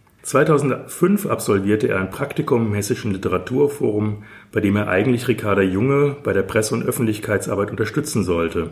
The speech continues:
Die Autorin bekam damals aber just ein zweimonatiges Stipendium und so übernahm Björn Jager die Aufgabe allein. Als er zwei Jahre später kurz vor dem Ende seines Studiums stand, fragte er Werner Söllner, den damaligen Leiter des Literaturforums,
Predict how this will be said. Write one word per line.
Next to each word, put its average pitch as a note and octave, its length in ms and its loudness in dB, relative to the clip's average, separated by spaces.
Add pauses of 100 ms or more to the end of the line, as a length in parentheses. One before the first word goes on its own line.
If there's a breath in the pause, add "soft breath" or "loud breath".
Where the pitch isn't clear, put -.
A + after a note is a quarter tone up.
(540 soft breath)
Die - 80 0
Autorin C3+ 380 4
bekam G#2 400 0
damals G#2 340 2
aber G#2 140 0
just C#3 320 2
ein A2 80 0
zweimonatiges G#2+ 720 0
Stipendium D3 800 0 (220 loud breath)
und A2 100 0
so G2 160 2
übernahm G2 460 0
Björn F2 240 0
Jager G2 300 2
die G#2+ 120 0
Aufgabe G2 500 0
allein. E2 460 -2 (600 soft breath)
Als F#2+ 120 -4
er F#2+ 80 2
zwei - 180 2
Jahre A#2+ 220 4
später C3+ 340 2
kurz - 300 0
vor - 100 0
dem G#2 140 2
Ende A2 260 0
seines G2 260 0
Studiums B2+ 440 0
stand, G#2 340 0
fragte - 460 -2
er F#2+ 100 2
Werner F2 240 0
Söllner, A2 520 0 (260 loud breath)
den G#2 100 0
damaligen G#2 480 2
Leiter F#2+ 340 2
des F#2 160 -4
Literaturforums, G2 1120 -2